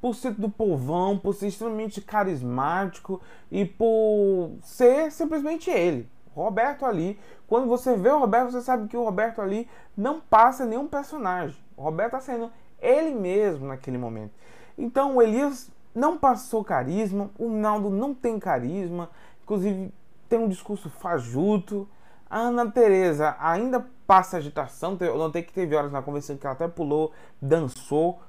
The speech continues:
Elias e Naldo sequer fizeram isso. Ainda até a Aninha, por exemplo, a Aninha passa carisma, passa popularidade, coisas que, é, que ela tem, né? A pessoa que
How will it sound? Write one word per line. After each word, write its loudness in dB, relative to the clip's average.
Elias 2
e -2
Naldo -2
sequer 0
fizeram 0
isso. -6
Ainda 0
até 4
a 0
Aninha, 4
por -6
exemplo, 0
a 2
Aninha 0
passa 6
carisma, -2
passa -2
popularidade, 4
coisas -2
que, 0
é, 2
que -10
ela 2
tem, -2
né? -4
A 4
pessoa 2
que -10